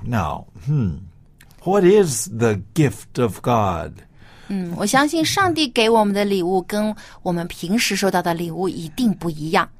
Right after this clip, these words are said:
Speaker 2: 一定是最好的。
Speaker 1: Well, of course, 永远的生命啊，人没有办法给这么好的一个礼物。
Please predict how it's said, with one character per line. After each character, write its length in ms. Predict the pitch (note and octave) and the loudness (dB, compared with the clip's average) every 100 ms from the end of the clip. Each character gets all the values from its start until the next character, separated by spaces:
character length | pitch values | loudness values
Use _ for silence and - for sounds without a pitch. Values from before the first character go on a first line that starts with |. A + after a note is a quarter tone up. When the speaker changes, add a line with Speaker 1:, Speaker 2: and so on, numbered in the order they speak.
| - | -12
Speaker 2:
一 140 | G3+ | -8
定 160 | G3+ A3+ | -2 -2
是 140 | A#3+ | -2
最 260 | A3 - A4 | -4 0 2
好 260 | - - - | 0 -4 -6
的。 140 | D3 - - - - - | -8 -10 -18 -20 -20 -6
Speaker 1:
Well, 180 | - C#3 | 0 2
of 160 | F2 - | 0 0
course, 520 | F3 G#3+ A#2+ F#2+ - - - - - _ | 4 6 6 2 -6 -16 -20 -20 -20 _
永 540 | - B2 C#3 B2 F#3+ A3+ | 0 4 6 6 4 4
远 240 | C#3 B2+ | 2 2
的 100 | B2+ | 0
生 300 | A2+ F3 D#3 | 2 2 2
命 340 | D3 E3+ B2 | 2 0 0
啊， 240 | G2+ E2 D#2 - - - - - - | -2 -4 -8 -14 -20 -20 -16 -14 -8
人 500 | A2+ G#2+ A2+ A#2 C#3 | -4 2 2 2 2
没 440 | C#3+ A#2+ C3 C3+ | 0 0 0 2
有 80 | D#3+ | 2
办 220 | D3+ G3 | 4 2
法 140 | C3+ B2+ | 4 2
给 540 | F#2+ G2 G2 G2+ G2 | 0 -4 -2 -2 -4
这 180 | F2 D#3+ | -2 0
么 140 | D3+ | 0
好 240 | A2+ E2 F2 | -2 -4 -6
的 100 | F#2 | -4
一 160 | G#2 A2 | -4 -2
个 120 | G#2+ | -2
礼 200 | G2 G#2 | -2 -2
物。 280 | C3 A2 | 0 0